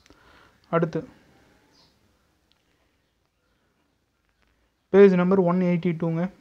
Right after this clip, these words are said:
நூத்தி எண்பத்தி ரெண்டு. சுதந்திர நாள், தேசிய நாட்கள், நாட்கள் வந்திருக்கும். ஆகஸ்ட் பதினைந்து சுதந்திர நாள், அது எல்லாருக்கும் தெரியும். விடுதலை அளித்த நாள். நாடு விடுதலை பெற்ற நாளன்று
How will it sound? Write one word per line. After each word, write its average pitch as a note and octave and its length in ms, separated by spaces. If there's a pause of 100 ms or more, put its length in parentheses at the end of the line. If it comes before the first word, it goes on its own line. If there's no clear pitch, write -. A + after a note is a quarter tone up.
(120)
நூத்தி F3+ 200
எண்பத்தி E3+ 320
ரெண்டு. D#3+ 320 (1300)
சுதந்திர F#3+ 480
நாள், E3 240 (640)
தேசிய F3+ 320
நாட்கள், D#3+ 400 (480)
நாட்கள் F3 320
வந்திருக்கும். D#3+ 440 (460)
ஆகஸ்ட் G3 400
பதினைந்து F3+ 560 (320)
சுதந்திர F#3 400
நாள், E3 260 (280)
அது E3 120
எல்லாருக்கும் D#3+ 300
தெரியும். E3 400 (760)
விடுதலை F3 360
அளித்த E3 240
நாள். D#3+ 220 (760)
நாடு F#3+ 340
விடுதலை F#3 420 (560)
பெற்ற E3+ 240
நாளன்று E3 720